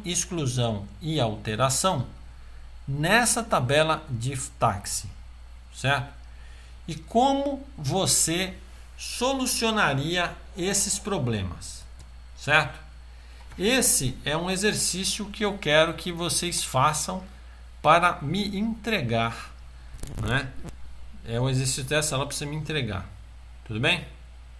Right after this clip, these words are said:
Bom, agora que a gente viu os problemas, a gente vai falar sobre normalização.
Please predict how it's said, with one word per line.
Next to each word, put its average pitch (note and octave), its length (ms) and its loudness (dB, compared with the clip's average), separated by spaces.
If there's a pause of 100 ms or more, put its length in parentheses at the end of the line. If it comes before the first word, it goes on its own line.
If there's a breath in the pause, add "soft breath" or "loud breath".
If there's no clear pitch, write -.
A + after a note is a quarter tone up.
(160)
Bom, G2+ 240 -4 (1300 loud breath)
agora G#3+ 680 8 (120)
que - 120 -4
a B2+ 80 4
gente C3 260 -2
viu G#2+ 380 0 (260)
os A2 220 -6
problemas, A#2+ 840 0
a A#2 80 0
gente E3+ 220 -2
vai F#3 100 -2
falar F#3 240 4
sobre F#3 360 -2
normalização. A3 1000 2